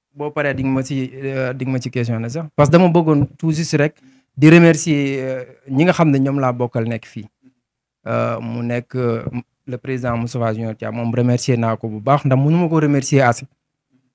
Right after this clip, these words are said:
Ndax moom, wax dëgg yàlla, dafa représenté ci man, représenté ci waa Koungheul, représenté ci Sénégal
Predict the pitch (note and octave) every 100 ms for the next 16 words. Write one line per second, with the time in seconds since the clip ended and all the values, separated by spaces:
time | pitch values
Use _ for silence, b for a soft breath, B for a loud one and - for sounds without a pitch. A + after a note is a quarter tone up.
0 | _ A#2+ B2 C3 B2 A#2+ A#2 A#2 C3 C#3
1 | B2+ A#2+ A#2 C3 B2 A#2+ A#2 A#2 A2+ -
2 | A#2+ A#2 A#2 A#2+ A#2 B2 A#2 A#2+ A#2+ -
3 | A2+ A2+ - A2+ A2 G#2+ G#2+ A2+ - A#2+
4 | A#2 A2+ A#2+ A2+ A2 - A2 A2+ A2+ G#2+
5 | G#2+